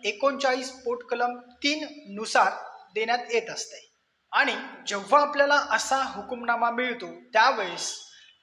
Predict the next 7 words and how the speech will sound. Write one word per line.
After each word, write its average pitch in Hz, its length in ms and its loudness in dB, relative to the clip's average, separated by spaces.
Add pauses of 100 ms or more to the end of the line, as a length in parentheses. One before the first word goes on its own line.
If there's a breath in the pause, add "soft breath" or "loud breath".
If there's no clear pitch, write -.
ती 294 180 4
माहिती 240 380 0 (240)
प्रतिवादीला 262 760 2 (260)
देण्याची 226 500 -2 (440)
जबाबदारी 247 540 4
देखील 226 340 -6
कोर्टाने 226 580 0